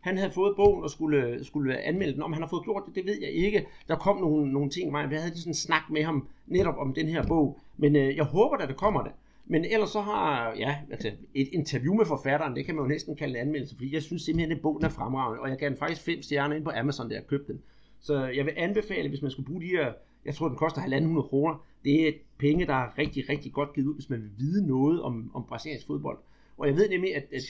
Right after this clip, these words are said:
jeg vil prøve på at sælge vores, øh, <laughs> vores bog her til, til de gode fra, de gode mennesker fra Bold og Bøger,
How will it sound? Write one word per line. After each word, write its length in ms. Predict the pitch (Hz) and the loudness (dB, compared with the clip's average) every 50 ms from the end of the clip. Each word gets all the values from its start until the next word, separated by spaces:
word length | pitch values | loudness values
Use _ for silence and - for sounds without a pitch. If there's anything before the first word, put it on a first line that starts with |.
| - - | -12 -8
jeg 80 | - 143 | -6 -4
vil 60 | 143 | -4
prøve 320 | 139 - 175 180 202 202 | -4 -2 2 2 2 2
på 160 | 196 190 185 156 | 2 2 0 0
at 80 | 135 | 0
sælge 560 | 131 - - - - 160 160 160 233 311 - - - - - - - - | 0 -4 -6 -2 -2 -2 0 2 2 0 0 -2 -6 -12 -14 -14 -6 -2
vores, 300 | - 151 151 143 147 170 | 0 2 2 2 2 2
øh, 460 | 151 139 127 123 120 113 117 120 127 135 139 - | 2 2 2 0 -2 -4 -4 -2 -2 -2 -2 0
<laughs> 320 | - 156 143 143 170 147 139 | 0 -2 -2 -2 -2 -2 0
vores 160 | 131 131 131 | 0 -2 0
bog 280 | - 180 202 202 175 | 2 4 4 4 4
her 160 | 165 196 175 139 | 2 0 0 0
til, 300 | - - 143 123 117 - - - _ _ - | 0 -2 -2 -2 -4 -6 -12 -20 _ _ -8
til 120 | - 143 | -6 -4
de 80 | 135 135 | -4 -2
gode 360 | - 170 190 214 240 226 - | -2 -2 -2 -2 -4 -6 -4
fra, 480 | - 165 143 127 117 107 117 113 - - - - | -2 0 2 2 2 0 -2 -6 -10 -12 -12 -12
de 60 | - | -10
gode 220 | 139 151 170 185 175 | -4 -4 -2 -2 -2
mennesker 240 | 170 170 - 160 | -2 -2 -2 -6
fra 280 | 135 - 131 120 117 - - | -4 0 0 0 0 0 0
Bold 220 | 175 202 196 - | 0 2 2 0
og 80 | 147 139 | -4 -2
Bøger, 300 | - 233 208 175 123 | 2 2 2 2 2